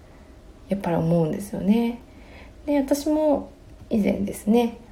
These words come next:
あの、特別支援学校というところで勤務をしていて、よく言われていたのが、脳の機能障害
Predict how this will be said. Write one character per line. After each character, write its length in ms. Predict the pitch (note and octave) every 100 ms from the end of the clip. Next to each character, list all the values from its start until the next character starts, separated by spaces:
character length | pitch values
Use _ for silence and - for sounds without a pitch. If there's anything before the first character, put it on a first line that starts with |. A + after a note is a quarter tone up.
| G#3+
あ 180 | E3
の、 200 | E3 E3 -
特 200 | G3 F3
別 220 | F3+ -
支 120 | -
援 100 | E3+
学 200 | F#3+ G3+
校 200 | - G3+
と 120 | G3+
い 40 | G3
う 60 |
と 80 | G3+
こ 140 | G3+
ろ 60 | -
で 60 | G3+ G3+ -
勤 180 | - G3
務 140 | - -
を 40 |
し 120 | E3+
て 120 | - G3+
い 120 | G3+
て、 480 | - D4 C#4 G3+ - - - - - -
よ 60 | A3
く 100 | G3
言 100 | E3+
わ 120 | F3
れ 60 | E3+
て 160 | -
い 80 | E3
た 140 | E3+
の 160 | F#3+ F3+
が、 300 | F#3 F3 E3+
脳 180 | G#3+ C4+
の 100 | G3+
機 200 | - F3
能 200 | F#3+ A3
障 320 | - A3+ G3
害 220 | - -